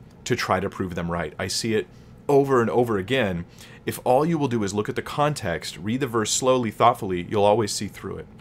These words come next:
Then the fourth claim they make in their propaganda video is that she, God the Mother, is testified in the Bible from the beginning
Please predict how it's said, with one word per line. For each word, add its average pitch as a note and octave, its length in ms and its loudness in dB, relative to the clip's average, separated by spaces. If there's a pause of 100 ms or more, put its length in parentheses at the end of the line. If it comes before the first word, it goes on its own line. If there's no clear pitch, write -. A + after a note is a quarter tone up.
(1120)
Then G3 140 6
the G3 80 6
fourth F#3+ 340 6
claim D#3+ 220 2
they B2+ 120 4
make G#2+ 240 2
in A2+ 100 -2
their G#2+ 100 2
propaganda G#2+ 540 2
video F#2 480 -2 (360)
is C3 260 4 (220)
that C3+ 280 4 (340)
she, B2 540 2
God A#2+ 280 2
the A#2 80 0
Mother, A2 280 0
is A#2+ 220 -4
testified E3 680 0
in D3+ 220 -4
the D#3 80 -4
Bible A#2 580 0 (160)
from A#2 220 -4
the A2+ 80 -2
beginning F#2+ 760 -4